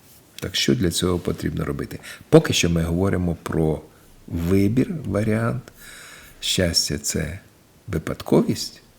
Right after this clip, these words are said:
чи щастя — це вибір? Ну, от я закинув цю ідею. Вмикаємо старі записи <laughs> Жан-Мішель Жара, ненав'язливо,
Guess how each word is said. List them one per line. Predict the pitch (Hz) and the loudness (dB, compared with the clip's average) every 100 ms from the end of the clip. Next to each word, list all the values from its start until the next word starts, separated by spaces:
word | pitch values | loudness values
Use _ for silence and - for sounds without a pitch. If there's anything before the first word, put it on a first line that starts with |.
| - - - - - | -20 -20 -20 -20 -18
чи | - - - | -8 -6 -6
щастя — | - - 90 117 - - 85 | -6 -2 0 0 -2 -6 -8
це | - - 80 85 - - - - - | -6 -6 -6 -8 -12 -20 -20 -20 -16
вибір? | 95 82 135 - 107 - _ - - - - - | -8 -6 -6 -10 -18 -20 _ -20 -20 -20 -20 -16
Ну, | - 107 135 - - - - - - _ - | -6 -4 -4 -8 -20 -20 -20 -20 -20 _ -10
от | - 80 | -8 -6
я | 73 | -6
закинув | 73 - - 110 143 | -8 -8 -4 -4 -4
цю | - | -2
ідею. | 151 143 135 135 156 - - - - - - _ _ - | -2 0 -2 -2 -4 -8 -20 -20 -20 -20 -20 _ _ -4
Вмикаємо | 87 95 117 113 - 117 85 78 65 | 2 8 8 8 6 6 6 4 0
старі | 82 - - 98 82 73 | 0 2 4 6 6 2
записи | 73 80 71 - - - - - - | 0 -2 -4 -4 -6 -8 -8 -8 -4
<laughs> | - - - | -2 -2 2
Жан-Мішель | 101 92 87 78 76 80 - 80 76 69 | 4 4 4 4 0 0 -2 -4 -4 -4
Жара, | 95 58 - 147 160 - - | 0 0 0 -4 -8 -18 -10
ненав'язливо, | 113 95 90 90 92 92 90 82 82 | -4 -2 0 0 0 -2 -2 -2 -2